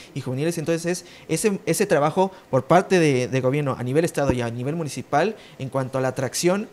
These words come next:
y al turismo deportivo, sí, ¿para qué? Para que también los de tiro con arco, vino Ale Valencia, una medallista de Juegos Olímpicos, hace dos años en el tor-, en el Campeonato Nacional de Tiro con Arco,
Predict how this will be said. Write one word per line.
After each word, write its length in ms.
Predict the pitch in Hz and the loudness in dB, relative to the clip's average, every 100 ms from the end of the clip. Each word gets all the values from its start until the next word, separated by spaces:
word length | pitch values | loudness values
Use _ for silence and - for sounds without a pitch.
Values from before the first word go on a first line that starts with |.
| - - | -16 -4
y 80 | |
al 140 | 131 131 120 | -2 -2 -4
turismo 280 | 135 160 175 | -2 2 0
deportivo, 380 | 165 127 175 | 0 -2 -2
sí, 200 | 175 214 | 0 -4
¿para 260 | 247 151 131 | -2 -2 0
qué? 180 | 208 269 - - - | 0 -2 -4 -20 -2
Para 240 | 170 147 143 | 2 4 2
que 80 | 147 | 0
también 260 | 143 160 | 0 2
los 100 | 180 | 2
de 80 | 165 | 0
tiro 240 | - 196 202 | 4 2 4
con 120 | 170 | 2
arco, 380 | 170 170 214 - - - | 2 2 0 0 -18 -4
vino 200 | 165 180 | 0 4
Ale 160 | 180 | 6
Valencia, 400 | 151 139 156 185 | 6 4 2 0
una 140 | 185 165 | 0 2
medallista 480 | 131 127 151 151 139 | 0 0 0 0 0
de 80 | |
Juegos 240 | 127 156 147 | 2 0 2
Olímpicos, 580 | 135 156 170 190 208 - - 165 | -2 -2 -2 0 0 -2 -16 -10
hace 280 | 139 139 143 | -4 2 2
dos 180 | 143 143 | 2 2
años 220 | 156 147 | -2 -2
en 80 | 131 | -2
el 100 | 120 | -2
tor-, 160 | 127 - | -2 -2
en 80 | 135 | -6
el 60 | |
Campeonato 600 | 123 123 127 139 147 139 127 - - | -4 -4 -4 -2 0 0 -4 -10 -4
Nacional 460 | 139 127 135 151 | -2 -2 0 2
de 80 | 151 | 2
Tiro 200 | 131 160 | 2 0
con 140 | 165 139 | 0 -6
Arco, 320 | 160 233 | 2 2